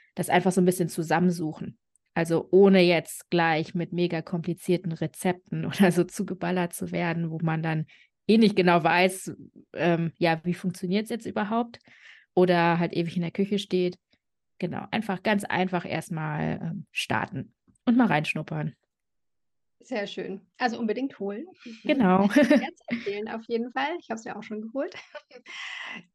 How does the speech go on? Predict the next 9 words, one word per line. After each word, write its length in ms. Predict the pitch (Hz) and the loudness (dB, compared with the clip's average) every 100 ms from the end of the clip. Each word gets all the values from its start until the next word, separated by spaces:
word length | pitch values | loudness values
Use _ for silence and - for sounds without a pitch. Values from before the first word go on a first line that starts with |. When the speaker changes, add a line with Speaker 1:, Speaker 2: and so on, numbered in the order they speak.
| _ | _
Speaker 2:
Und 500 | 262 254 262 262 262 - _ _ _ _ _ | 0 2 2 2 0 -10 _ _ _ _ _
du 220 | 226 262 269 | -4 -2 0
hast 320 | 285 269 - | -2 -4 -6
auch 180 | - 269 | -4 -2
noch 140 | 302 240 | -4 -8
erzählt, 560 | 233 - 269 302 311 - _ _ _ _ | -10 -6 -2 -2 -4 -10 _ _ _ _
ähm, 440 | 240 233 226 233 220 | -6 -2 -2 -2 0
dass 360 | 214 233 - | 0 -2 -10
du 420 | 240 254 277 311 | -8 -4 -2 -4